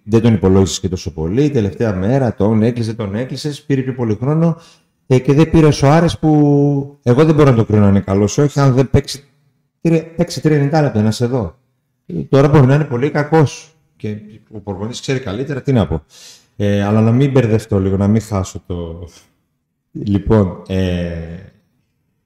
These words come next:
Ναι, το roster που έχει και ένα, ότι δεν, αυτό ότι δεν έχει μεταλλε-, δεν το έχουμε, δεν το έχει μεταλλευτεί ο παοκ ακόμη το roster. Ε,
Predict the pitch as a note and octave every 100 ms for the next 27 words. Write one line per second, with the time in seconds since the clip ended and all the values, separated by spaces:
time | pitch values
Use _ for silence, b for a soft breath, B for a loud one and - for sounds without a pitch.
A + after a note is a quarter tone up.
0 | _ _ _ _ _ _ B2 A#2+ A#2 B2+
1 | B2 A#2+ A#2+ B2+ A#2 A2 A2+ A2 A#2+ A#2+
2 | G#2+ A#2+ G2+ G2 G#2+ A#2 A2 G#2+ G2+ G2
3 | G2 G2 A2+ G#2 G2+ G2 G#2 A#2 A2 G2+
4 | F2+ F2 - F2 E2+ E2 D#2+ F2 E2+ E2+
5 | F2+ - C3+ C#3+ _ _ A2